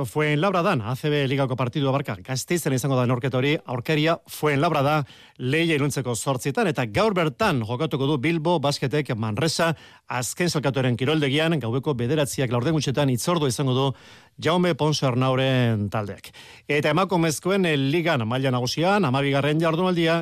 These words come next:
gaur Araskik Ensindori egingo dio bisita Lugon zazpiek eta laurdenetan. Urrezko Leb Ligan,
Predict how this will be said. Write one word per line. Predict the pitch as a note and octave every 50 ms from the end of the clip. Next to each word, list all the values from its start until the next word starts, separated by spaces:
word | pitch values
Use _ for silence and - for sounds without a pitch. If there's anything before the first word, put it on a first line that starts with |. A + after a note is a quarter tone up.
| C3+ G#2
gaur | G#2 A2 A2+
Araskik | G#2+ B2 C3+ - - D#3 D3 - - - - - - _ _ -
Ensindori | C#3 C#3 C3+ - - E3+ D#3 C#3+ C#3+
egingo | C#3+ C#3 C#3 C3+
dio | C#3+ D3 C#3
bisita | C#3 - E3 C#3 A2+ C#3 C#3 C#3+ D3 D3+ -
Lugon | - C3+ B2+ B2+ D3+ F#3+ F#3+ F#3 F#3+ G3 G3 F#3+ -
zazpiek | - - - - C#3+ D3 D3+ - - - D3+ C#3 C3
eta | - C3
laurdenetan. | A#2 A#2 G#2+ G2 G2 G2 - - - _ _ - - - - - - -
Urrezko | C3 B2+ C3 A#2+ - - C3 A#2+ A#2 A2+
Leb | G#2+ A2 B2 C#3+ D3 C3
Ligan, | C#3+ C#3 D#3 F#3+ A3 B3+